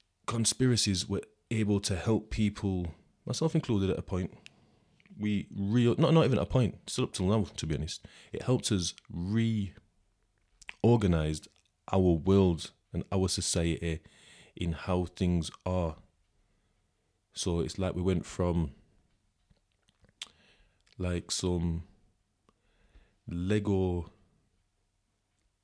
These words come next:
like, some Lego view of a town built up, some Lego town, to, like, some super realistic what it actually looks like, and it, it looks a bit rotten.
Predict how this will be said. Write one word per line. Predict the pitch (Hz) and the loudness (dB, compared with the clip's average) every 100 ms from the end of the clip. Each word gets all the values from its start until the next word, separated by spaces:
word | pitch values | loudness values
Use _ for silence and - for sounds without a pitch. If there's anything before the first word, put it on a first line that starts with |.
| _ _ _ _ - | _ _ _ _ -10
like, | 90 | -8
some | - 90 85 - | -4 -2 -2 -2
Lego | 95 101 98 95 92 | 0 0 2 2 2
view | 85 82 104 95 - | 0 0 2 2 0
of | 85 | -4
a | 87 85 - _ | -4 -4 -8 _
town | - 104 98 90 | -2 2 4 4
built | 92 87 - | 2 0 0
up, | 98 - - | -4 -6 -10
some | - 87 | -4 0
Lego | 92 90 85 | 2 2 0
town, | - 78 64 76 - _ _ _ _ _ _ _ - | -2 -4 -6 -8 -12 _ _ _ _ _ _ _ -8
to, | 87 | -6
like, | 76 | -4
some | - 85 | -4 -2
super | - - 104 101 - | -2 0 0 0 0
realistic | 85 92 92 90 95 - 85 | 0 0 2 0 0 -2 -4
what | - | -2
it | - | -4
actually | - - 85 | -4 -4 -2
looks | - 92 | -2 -2
like, | 78 - | -2 -2
and | |
it, | 73 - | -2 -4
it | 85 | -6
looks | 92 - | -6 -6
a | |
bit | - | -4
rotten. | 90 90 78 | -2 -2 -4